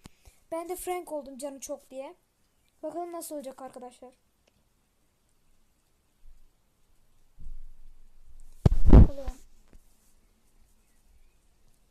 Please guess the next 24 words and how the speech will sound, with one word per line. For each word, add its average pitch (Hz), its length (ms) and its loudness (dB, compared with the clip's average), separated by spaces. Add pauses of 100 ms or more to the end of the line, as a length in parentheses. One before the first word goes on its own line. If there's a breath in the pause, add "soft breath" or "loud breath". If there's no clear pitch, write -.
(140)
Herkes 339 380 -10
zıpladı - 300 -16
arkadaşlar. - 380 -16 (340 loud breath)
Herkes - 240 -12
zıpladı. - 320 -20 (1300)
Herkes 349 360 -14
zıpladı. 339 380 -20 (200)
Herkes 339 380 -16
zıpladı. 311 400 -20 (1080)
Şöyle 285 380 -12
ben 302 140 -14
şunu 339 340 -18
alayım 302 360 -16
bir. 254 140 -18 (220 loud breath)
Arkadaşlar 330 480 -8
bu 320 80 -14
tek 359 240 -10
maçlık 330 320 -16
olacak. 294 300 -10 (420 soft breath)
Ve 330 120 -10
kısa - 200 -12
sürebilir 311 440 -14
biraz. 311 240 -12
Çünkü, 330 260 -18